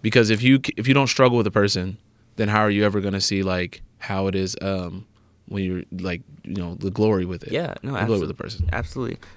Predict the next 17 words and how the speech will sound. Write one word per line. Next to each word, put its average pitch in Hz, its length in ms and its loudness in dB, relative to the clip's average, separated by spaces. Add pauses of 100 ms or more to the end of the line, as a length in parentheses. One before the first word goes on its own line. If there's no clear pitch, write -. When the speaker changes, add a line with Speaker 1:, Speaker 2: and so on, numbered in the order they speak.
(280)
Speaker 2:
And 123 440 4 (360)
so 139 160 4
what 127 120 0
you're, 135 200 6
I 117 80 4
think 127 100 4
what 123 100 -2
you're, 117 100 -6 (280)
so - 140 0
what 127 60 8
you're 127 100 4
trying 120 160 2
to 117 40 0
say 117 140 2
is, 107 60 4
like, 87 180 -2
so 92 240 -2